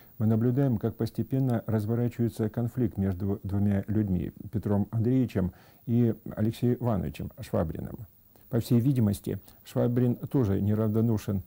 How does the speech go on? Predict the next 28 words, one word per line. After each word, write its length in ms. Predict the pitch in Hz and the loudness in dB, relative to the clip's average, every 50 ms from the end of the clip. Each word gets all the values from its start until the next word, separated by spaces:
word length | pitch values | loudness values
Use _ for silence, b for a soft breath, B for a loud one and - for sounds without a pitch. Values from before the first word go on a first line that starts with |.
| B B B B B B - | B B B B B B -2
Марии 340 | 110 110 107 104 113 117 113 | 0 2 4 4 4 2 2
Ивановне. 580 | 131 113 120 113 95 92 90 90 85 87 87 - - B B B B B B B B - | 2 0 0 0 0 -2 -2 -4 -6 -6 -8 -10 -14 B B B B B B B B 0
И 280 | - 123 120 117 120 117 - | 2 4 4 4 2 2 0
об 160 | 117 110 120 | 0 2 2
этом 220 | 123 120 - 123 | 0 0 2 2
мы 160 | 123 123 123 | 2 4 2
узнаем 500 | 120 - 131 123 117 135 131 113 98 95 | 2 2 2 2 2 2 2 2 2 2
уже 160 | 92 82 104 101 | 2 0 0 -2
в 60 | - | 0
последующем 640 | - 104 - - 113 101 92 95 - - 98 95 - - - - | -2 -4 0 0 0 0 0 -2 -2 -2 -4 -4 -4 -6 -8 -2
повествовании. 840 | - 107 101 110 107 - - 107 104 95 90 87 - 87 90 110 - - - - B B B B B B B B B B - | -2 0 0 -2 -4 -2 -2 -2 -2 -2 -2 -4 -8 -8 -10 -12 -14 -16 -20 -20 B B B B B B B B B B -2
По 100 | 110 107 | -2 -2
словам 440 | - - 120 113 110 120 113 107 | 0 0 0 2 2 2 2 0
Петра 500 | - - 117 - 110 101 - 107 107 107 - | 0 -4 -2 -2 -2 0 0 0 0 0 0
Андреевича, 680 | - 113 110 127 131 131 117 98 - - - - - 98 B B B B B B B | 2 2 4 4 4 4 4 2 2 -2 -4 -4 -4 -8 B B B B B B B
жизнь 360 | - 117 104 117 120 107 90 101 | -2 0 2 4 4 4 2 2
в 20 | |
Белогорской 800 | 104 110 110 104 101 110 107 95 - - - 107 101 104 104 - - _ - | 4 4 4 4 4 2 0 0 0 -2 0 2 2 2 0 -2 -8 _ -2
крепости 500 | - 120 120 117 - 104 95 - - 101 | 2 2 2 2 2 -2 -4 -2 -4 -4
спустя 480 | 92 - - 110 - - - 110 107 104 | -4 -2 -4 -4 -4 -2 0 2 4 4
неделю 520 | 104 104 104 98 120 123 113 104 101 92 B B B B B | 4 4 2 2 2 4 4 4 2 2 B B B B B
сделалась 420 | - 92 87 117 107 107 104 - - | -6 0 2 2 4 4 2 2 2
не 80 | 113 | 0
только 360 | 101 - 123 113 107 - 113 104 | 0 2 0 0 2 0 0 -2
сносной, 520 | - - 139 139 135 - - 101 95 98 | 0 0 0 0 0 0 2 2 2 2
но 140 | - 110 104 | 2 2 2
даже 340 | 101 117 110 92 107 101 - | 2 2 0 2 0 0 0
приятной. 640 | - - 117 104 90 85 - - - 76 71 - | 0 0 2 2 2 0 -2 -4 -8 -8 -8 -10